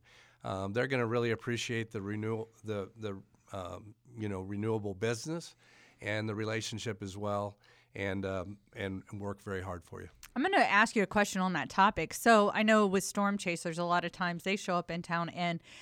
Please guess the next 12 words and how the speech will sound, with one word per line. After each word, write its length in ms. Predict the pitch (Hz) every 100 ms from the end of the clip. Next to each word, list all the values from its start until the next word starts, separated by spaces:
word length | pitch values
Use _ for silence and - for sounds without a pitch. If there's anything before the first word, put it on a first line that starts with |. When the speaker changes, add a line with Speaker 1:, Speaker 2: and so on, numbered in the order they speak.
| - - -
Speaker 2:
they 100 | 226
tend 300 | 240 285 320
to 40 | 294
ask 380 | 208 233 -
people 300 | - 240 220
for 180 | 202 190
money 400 | 190 185 196 190 -
up 240 | 180 - -
Speaker 1:
Oh, 80 | 202
Speaker 2:
front. 300 | 190 170 95
Speaker 1:
yeah. 100 | 87 78 - - -
Speaker 2:
So 500 | - 240 214 208